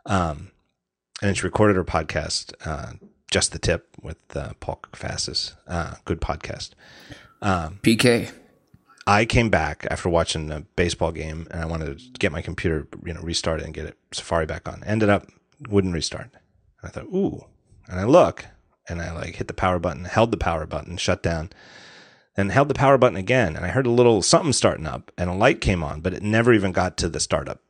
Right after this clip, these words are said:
Speaker 1: chime, which is <laughs> a very bad sign. If this, if you don't, if you don't hear that bong <laughs> when you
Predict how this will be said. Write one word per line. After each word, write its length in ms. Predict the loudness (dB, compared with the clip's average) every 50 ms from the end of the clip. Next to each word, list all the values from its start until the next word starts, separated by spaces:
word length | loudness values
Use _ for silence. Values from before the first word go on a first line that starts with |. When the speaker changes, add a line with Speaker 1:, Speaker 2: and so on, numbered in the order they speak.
| -10 -8
Speaker 1:
chime, 320 | -8 -8 -8 -12 -14 -20 _ _ _ _ _ _ _ _ _ _ _ _ _ _ _
which 200 | -2 -2 0 -2
is 220 | -4 -2 0 2 2 4
<laughs> 60 | 4
a 100 | 4 4
very 360 | 6 6 8 10 10 8 8
bad 360 | 8 6 6 6 6 4 2 2
sign. 420 | 0 0 0 0 -4 -10 -14 -18 -16 -10
If 160 | -8 -8 -2 0
this, 140 | 0 2 2 4
if 100 | 6 8
you 60 | 8
don't, 200 | 8 8 8 6
if 160 | 4 4 4
you 80 | 6 8
don't 160 | 8 8 8
hear 160 | 8 8 8
that 240 | 10 8 8 6 6
bong 420 | 6 6 6 6 6 4 2 0 0
<laughs> 60 | 0
when 200 | 0 0 2 2
you 120 | 0 0